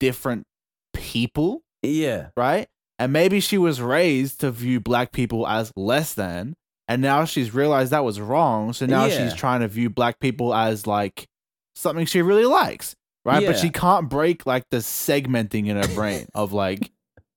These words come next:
Speaker 1: that's a different, like, you know, like, people who aren't racist now would generally just view a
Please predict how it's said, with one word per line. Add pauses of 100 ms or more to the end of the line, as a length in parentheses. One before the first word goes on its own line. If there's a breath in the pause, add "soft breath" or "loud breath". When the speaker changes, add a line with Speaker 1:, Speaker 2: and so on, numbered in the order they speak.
(120)
Speaker 1:
that's
a (340)
different, (280)
like, (560)
you
know,
like, (560 soft breath)
people
who
aren't
racist
now (340)
would
generally
just
view
a